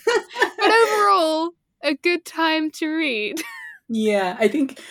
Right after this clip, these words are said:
Speaker 1: so I actually thought it was a different old man. There are too many old men in this that it got confusing. Um, but, uh, he is an exciting character to read 'cause you're like, "You little bastard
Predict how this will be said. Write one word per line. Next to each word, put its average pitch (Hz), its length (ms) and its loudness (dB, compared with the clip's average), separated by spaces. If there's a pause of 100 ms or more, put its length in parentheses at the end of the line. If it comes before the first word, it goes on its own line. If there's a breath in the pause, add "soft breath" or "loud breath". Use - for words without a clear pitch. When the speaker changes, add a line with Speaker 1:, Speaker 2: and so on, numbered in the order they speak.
(200 loud breath)
Speaker 1:
so 226 180 8
I 208 180 8
actually 208 200 2
thought 190 200 6
it 185 80 8
was 170 100 2
a 170 40 -2
different 175 360 0
old 165 180 -2
man. 160 300 0
There 170 100 0
are 170 60 0
too 196 180 -4
many 170 180 0
old 160 240 0
men 165 220 -2
in 165 120 -4
this 180 320 -6
that 180 240 0
it 190 120 -2
got - 220 -6
confusing. 180 720 -2 (260 loud breath)
Um, 185 500 0
but, 185 720 0 (120)
uh, 185 340 2
he 226 280 2
is 233 200 2
an 202 240 0
exciting 202 520 -4
character 196 500 -2
to 185 140 -2
read 180 360 2
'cause 175 160 0
you're 180 100 2
like, 180 240 -2
"You 349 120 0
little 165 380 4
bastard 170 500 0